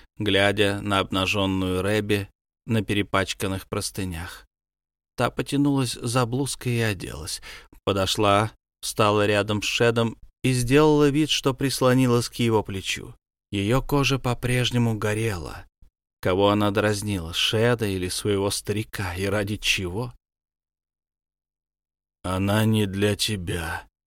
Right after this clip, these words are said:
сказал Габриэль. "Неужели?" — отозвался Шед. "Для кого же тогда? Скажите мне, как его зовут?"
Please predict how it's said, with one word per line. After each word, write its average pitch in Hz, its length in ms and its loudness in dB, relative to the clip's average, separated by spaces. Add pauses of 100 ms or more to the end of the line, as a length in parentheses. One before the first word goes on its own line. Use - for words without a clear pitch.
(160)
сказал 104 440 2
Габриэль. 87 640 0 (1080)
"Неужели?" — 117 680 4 (540)
отозвался 107 640 4
Шед. - 380 0 (500)
"Для 98 200 0
кого 107 300 2
же 113 140 0
тогда? - 340 -12 (380)
Скажите 120 600 4
мне, 90 160 -2
как - 340 0
его 95 280 0
зовут?" 101 640 -4